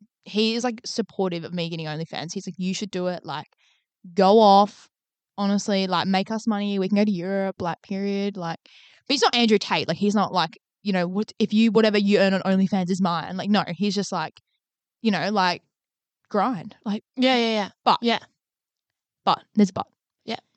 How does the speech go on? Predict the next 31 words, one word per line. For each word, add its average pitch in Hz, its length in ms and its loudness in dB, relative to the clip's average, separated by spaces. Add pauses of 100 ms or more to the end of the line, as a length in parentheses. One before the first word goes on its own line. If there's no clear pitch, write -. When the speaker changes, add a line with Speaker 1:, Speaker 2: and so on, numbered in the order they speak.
(400)
Speaker 1:
Because 269 420 2
of 330 80 -4
my 320 180 -2
degree 190 680 -4 (480)
and 214 300 4
because 208 340 0
of 190 120 -2 (140)
my 190 200 -4
career, 185 400 -4 (240)
and 214 100 0
I, 202 80 2 (260)
like, 214 160 -2
I 220 160 2
love 196 340 2
nursing. 185 440 -2
Like, 202 220 2
I, 180 260 2 (920)
I 214 120 4
really 240 400 6
think 208 280 0
it's, 208 180 -2
like, 202 120 0 (180)
my, 190 260 2
my 202 200 0
thing, 190 320 -4 (260)
you 226 140 4
know? 196 160 4 (1080)
I 220 120 4
can't 214 400 -2 (160)
do 208 240 0
that 202 300 -4